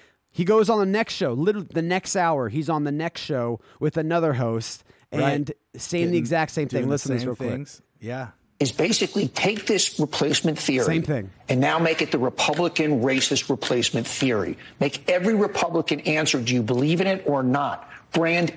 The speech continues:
Speaker 3: every Republican, this is the party of the replacement theory. Take what is a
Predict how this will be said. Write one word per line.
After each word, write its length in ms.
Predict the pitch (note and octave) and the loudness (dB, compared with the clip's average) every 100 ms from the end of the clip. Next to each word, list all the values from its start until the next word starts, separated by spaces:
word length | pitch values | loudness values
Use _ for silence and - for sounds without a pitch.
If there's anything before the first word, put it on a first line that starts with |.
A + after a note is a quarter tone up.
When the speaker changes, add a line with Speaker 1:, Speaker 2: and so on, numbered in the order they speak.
| E3+ | 2
Speaker 3:
every 320 | F3+ G#3 A3+ | 2 2 2
Republican, 680 | G#3 - F3 D#3+ D3 C3 A2 | 2 2 0 0 0 0 0
this 220 | D3 - | 0 0
is 100 | D3+ | -2
the 60 | - | -2
party 500 | - D#3+ D3 D#3 - - - | 0 0 2 0 -4 -10 -4
of 120 | D3 | -2
the 60 | C#3+ | 2
replacement 580 | D3 - C3+ C3 - C3 | 0 0 0 0 0 -2
theory. 320 | - F3+ B2 | 0 2 2
Take 340 | - G3+ B3 - | 0 -2 -2 0
what 240 | F3 E3+ | -2 2
is 180 | D#3 D3 | 2 2
a 380 | C#3+ C#3+ C3+ | 2 2 0